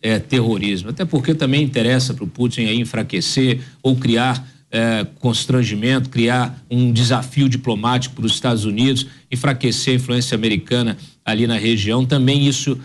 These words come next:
interessa a China, a China que vem ampliando de forma, é, bastante agressiva a sua influência, é, especialmente através aí de,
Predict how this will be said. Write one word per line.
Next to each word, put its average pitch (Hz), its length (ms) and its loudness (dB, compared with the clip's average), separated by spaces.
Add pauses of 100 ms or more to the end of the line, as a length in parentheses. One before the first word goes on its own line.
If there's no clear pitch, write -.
(120)
interessa 131 640 0
a - 60 -4
China, 135 480 0
a - 20 -2
China 143 340 0
que 127 120 0
vem 127 360 0 (220)
ampliando 131 640 2
de - 80 -4
forma, 123 480 0 (320)
é, 117 240 0
bastante 131 480 0
agressiva 143 640 2
a 123 40 -2
sua 135 180 -2
influência, 127 600 -2 (300)
é, 110 380 0
especialmente 127 640 0
através 113 420 0
aí 113 160 0
de, 107 280 -2